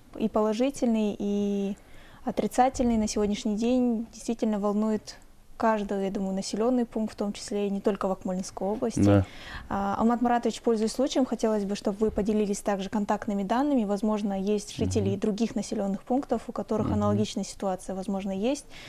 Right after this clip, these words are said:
Speaker 1: чтобы
Speaker 2: Мгм.
Speaker 1: в дальнейшем они могли к вам также обратиться.
Speaker 2: Мгм. Хорошо. Да, конечно, уважаемые жители нашей страны, э, у нашего общественного объединения «Адылдык Жылы» есть контактный центр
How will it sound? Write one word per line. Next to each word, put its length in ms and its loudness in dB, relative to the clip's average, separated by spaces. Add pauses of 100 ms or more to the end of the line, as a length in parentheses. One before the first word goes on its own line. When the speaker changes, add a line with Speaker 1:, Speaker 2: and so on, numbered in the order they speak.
(140)
Speaker 1:
чтобы 220 4
Speaker 2:
Мгм. 60 2
Speaker 1:
в 20 -10
дальнейшем 400 0
они 120 -2
могли 240 -2
к 120 -8
вам 220 -2
также 300 -4
обратиться. 580 -8
Speaker 2:
Мгм. 360 0 (200)
Хорошо. 400 0 (460)
Да, 160 8
конечно, 440 4
уважаемые 540 8
жители 540 6 (480)
нашей 260 2
страны, 480 2 (960)
э, 40 4
у 600 8
нашего 380 8
общественного 440 2
объединения 480 6
«Адылдык 360 4
Жылы» 280 4
есть 440 2
контактный 500 2
центр 500 0